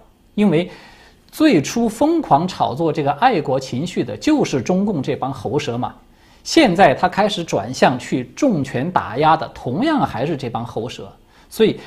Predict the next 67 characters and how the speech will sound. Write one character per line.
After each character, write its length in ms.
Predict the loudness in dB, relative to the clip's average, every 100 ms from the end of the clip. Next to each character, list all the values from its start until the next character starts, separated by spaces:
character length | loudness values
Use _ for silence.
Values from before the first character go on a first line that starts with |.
| -20 -4
我 140 | 0
们 120 | 0
早 240 | 2 -2 -2
就 160 | -4
说 280 | -4 -2 -2
过 120 | 0
呢， 160 | -4 -6
就 120 | -10
说 120 | -10 -4
中 300 | 0 2 2
共 220 | 0 -2
炒 300 | -8 -12 -12
作 180 | -4 -4
的 100 | -4
这 120 | -4
个 80 | -4
爱 240 | -2 -2
国， 200 | -2 -8
它 160 | -4 -6
实 240 | -4 -6
际 140 | -4
上 220 | -2 -2 -2
就 180 | -4
是 240 | -4 -4 -8 -10 -20 -20 -12
需 240 | -6 4
要 180 | 6 6
由 160 | 4 0
中 280 | 0 0
共 180 | 0 0
来 160 | 0 -4 -6
精 340 | -4 0 0 0
确 320 | -2 -2 -2
操 320 | -4 -2 0
控 240 | 0 -2 -4
的 80 |
一 140 | -2 -2
种 180 | -2 -6
政 300 | 0 2 2
治 200 | -2 -8 -10
施 220 | -8 -4
压 140 | -4
的 140 | -6 -4
工 240 | -2 -2
具， 220 | -4 -6
对 160 | -6 -8
吧？ 180 | -10 -14 _ _ _ -20 -10
它 160 | 2 2
是 140 | 4
一 120 | 2
种 200 | 2 -2
精 280 | 0 2 2
心 220 | 2 0
算 420 | -2 2 4 4 0
计 220 | -4 -4
的 100 | -4
爱 220 | -2 -2
国 160 | 0 -2
主 200 | -2 -8
义， 80 | -8
一 120 | -4 -4
种 200 | -4 -2
精 260 | 0 2
致 140 | 2 0
爱 160 | 0
国 120 | -2
主 160 | -8 -10
义。 160 | -12